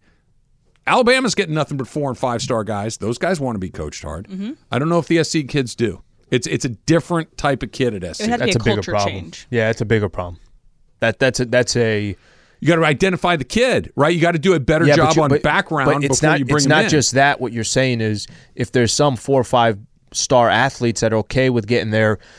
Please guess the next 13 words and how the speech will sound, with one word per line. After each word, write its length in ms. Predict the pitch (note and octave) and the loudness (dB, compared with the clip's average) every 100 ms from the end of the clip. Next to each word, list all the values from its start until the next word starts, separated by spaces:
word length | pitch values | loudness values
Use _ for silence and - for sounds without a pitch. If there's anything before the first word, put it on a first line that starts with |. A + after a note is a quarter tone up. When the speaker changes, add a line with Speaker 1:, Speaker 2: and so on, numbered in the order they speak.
| _ - | _ -2
Speaker 3:
you 80 | B2+ | 2
know, 180 | A2 | 2
getting 300 | G#2+ D#3 A2 | 2 0 0
yelled 360 | B2+ C3+ C#3 C3 | 0 4 4 4
at, 200 | C3 C3 | 4 4
and 120 | B2 | 2
this 180 | C#3+ C#3 | 2 2
is 100 | C3 | 2
how 160 | C#3 C3+ | 4 4
we 120 | B2+ | 4
do 180 | B2+ A#2 | 4 2
it 80 | |
here, 480 | - F#3 E3 A#2 A2+ | 2 2 4 4 2